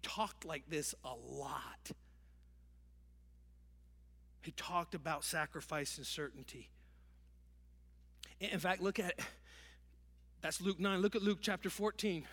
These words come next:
Jesus puts it this way. "If anyone comes to me and does not hate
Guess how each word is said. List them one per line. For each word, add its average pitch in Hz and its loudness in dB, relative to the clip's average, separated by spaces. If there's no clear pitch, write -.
Jesus 196 2
puts - 0
it 160 -6
this - 0
way. 151 -2
"If 208 4
anyone 294 10
comes 254 6
to 226 4
me 208 10
and 185 6
does 175 4
not 214 6
hate - 4